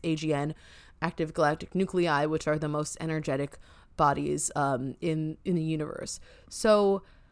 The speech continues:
I, yeah, I, w-, I heard someone talking about,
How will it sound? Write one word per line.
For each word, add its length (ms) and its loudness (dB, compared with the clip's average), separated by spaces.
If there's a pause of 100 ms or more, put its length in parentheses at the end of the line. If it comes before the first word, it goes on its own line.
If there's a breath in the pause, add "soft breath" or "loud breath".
(500 soft breath)
I, 580 6
yeah, 260 4
I, 100 6
w-, 240 0
I 100 -2
heard 380 0
someone 260 0
talking 460 -6
about, 460 2